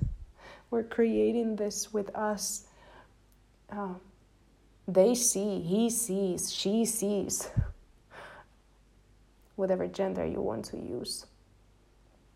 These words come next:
They see. And you see, you know the truth.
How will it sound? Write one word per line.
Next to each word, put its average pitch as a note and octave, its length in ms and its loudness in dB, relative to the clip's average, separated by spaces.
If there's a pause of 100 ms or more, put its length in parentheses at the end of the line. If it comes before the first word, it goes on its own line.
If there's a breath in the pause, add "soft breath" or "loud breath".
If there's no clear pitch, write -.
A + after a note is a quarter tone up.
(300)
They F3+ 300 -4
see. F3+ 560 -6 (4000)
And F#3 220 0
you G3+ 260 2
see, F#3+ 360 0 (120)
you B3+ 600 6
know G3+ 760 6 (380)
the F#3+ 260 -8
truth. - 480 -2